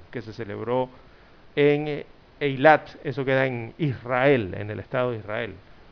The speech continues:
Así que, bueno, eh, ganó Miss India, una mujer hermosa, de verdad, según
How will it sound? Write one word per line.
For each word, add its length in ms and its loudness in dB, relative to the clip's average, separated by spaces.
Así 280 -8
que, 920 0
bueno, 540 -8
eh, 220 -8
ganó 400 -4
Miss 560 -2
India, 600 6
una 240 -6
mujer 540 -4
hermosa, 920 2
de 60 -6
verdad, 360 -6
según 380 -14